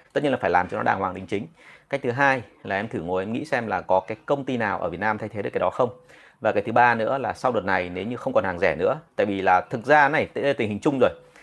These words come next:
Thành ra mình cũng không thể nào nói rằng là cái này nó sẽ gọi là khó mình mà lại dễ người khác.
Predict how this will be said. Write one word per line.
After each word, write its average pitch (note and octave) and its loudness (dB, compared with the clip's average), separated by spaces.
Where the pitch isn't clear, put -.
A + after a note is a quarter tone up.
Thành A2+ -2
ra C3 2
mình A#2 -2
cũng - -10
không D#3 -2
thể A#2+ -2
nào F2+ -2
nói F2+ -2
rằng B2+ -6
là F2+ 2
cái A2 -4
này A2+ -4
nó F#2+ -6
sẽ C3+ -4
gọi - -4
là F#2 -2
khó G#2+ 2
mình D3 4
mà F#2+ 0
lại F2 0
dễ G#2+ -2
người D#3+ -2
khác. D3 2